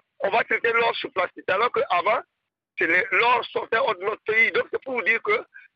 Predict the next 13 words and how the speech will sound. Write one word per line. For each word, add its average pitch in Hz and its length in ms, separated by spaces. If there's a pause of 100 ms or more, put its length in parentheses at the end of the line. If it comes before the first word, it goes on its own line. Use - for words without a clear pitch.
(160)
cette - 200
nouvelle 220 300
monnaie-là 196 540 (680)
va 156 240
nous 170 320
amener 185 380 (160)
à 156 200
avoir 160 400 (100)
non 190 140
seulement 156 300
de 151 100
nouveaux 160 200
partenaires, 160 520